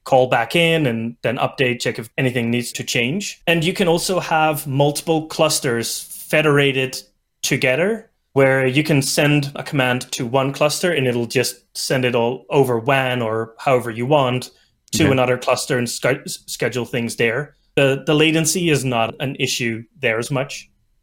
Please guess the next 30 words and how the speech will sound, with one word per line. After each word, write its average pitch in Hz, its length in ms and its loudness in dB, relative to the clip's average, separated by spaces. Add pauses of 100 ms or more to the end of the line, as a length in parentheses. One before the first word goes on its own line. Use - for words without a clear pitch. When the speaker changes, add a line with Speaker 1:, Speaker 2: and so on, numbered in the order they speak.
Speaker 2:
The, 113 760 2
we've 120 200 0
answered 120 180 0
some 107 160 -2
of 101 60 2
the, 95 240 0
the 107 120 0
infrastructure 104 400 -2
questions 92 380 -2
I've 90 120 -4
had 90 200 -2
around, 90 320 -4
like, 87 220 -8 (260)
the 95 100 -6
setup 101 380 2
and 98 200 0
the 90 60 0
design, 95 460 2
'cause, 95 200 0
uh, - 200 -10 (680)
I - 60 -6
think 123 160 0
a 113 40 2
lot 104 100 6
of 104 60 2
people, 98 340 0
their 117 100 4
minds 107 260 4
are 101 80 4
like, 95 280 2